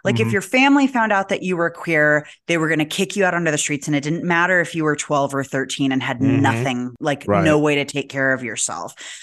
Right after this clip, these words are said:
Speaker 1: You were going to be ostracized by your community. There were laws against you. New York, somewhere in the research for this, and I don't know where in the decade it was,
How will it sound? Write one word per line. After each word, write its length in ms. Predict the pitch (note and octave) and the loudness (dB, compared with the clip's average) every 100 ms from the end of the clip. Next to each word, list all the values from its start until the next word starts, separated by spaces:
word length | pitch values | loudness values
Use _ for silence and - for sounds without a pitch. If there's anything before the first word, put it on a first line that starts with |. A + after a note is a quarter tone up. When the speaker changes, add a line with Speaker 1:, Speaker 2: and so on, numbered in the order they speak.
| - | -12
Speaker 1:
You 120 | F3+ F3+ | -2 0
were 100 | F3+ | 2
going 140 | F3 | 0
to 60 | D#3+ | 0
be 100 | F3 | 2
ostracized 580 | F3+ G#3+ - G#3+ F3+ E3+ | 2 2 -2 -4 -2 -2
by 80 | D#3+ | -2
your 160 | C#3+ C#3+ | -2 -4
community. 680 | - C#3+ C3+ C3+ C3+ C3+ - - - | -4 -2 0 0 -2 -6 -10 -6 0
There 180 | A3 A3 | 2 4
were 240 | A3 G#3+ | 2 2
laws 880 | G3 F#3+ F#3+ F3+ G3 G3+ D3+ C3+ B2+ | 0 0 4 6 6 6 4 2 -2
against 520 | C3 D#3+ D#3 E3+ - | -4 -2 -2 -2 -4
you. 120 | C3+ | -4
New 260 | D#3 F#3 A#3+ | 0 2 4
York, 420 | A#3 A#3+ B3 - _ _ - | 4 2 0 -4 _ _ -2
somewhere 640 | - C4+ B3+ C4 A3 G3+ | 4 6 6 6 4 2
in 460 | F#3 E3+ E3+ E3 D3 | 2 0 0 -2 0
the 100 | D#3 | 2
research 460 | D#3+ D#3 D#3+ C3+ | 2 2 -2 -4
for 180 | - D3 | -4 -2
this, 340 | C#3+ C#3 C3+ - | 0 0 0 0
and 100 | D#3+ | 0
I 60 | |
don't 160 | D#3+ E3 | 0 2
know 140 | E3 | 0
where 400 | C#3+ C#3+ D3+ D3 | 0 0 2 2
in 160 | D3+ D#3 | 2 0
the 80 | C#3+ | 0
decade 380 | C#3 C#3+ D3 C3+ | 0 -2 -2 -4
it 120 | - | -4
was, 440 | C#3 C#3+ C3 B2+ | -2 0 0 -2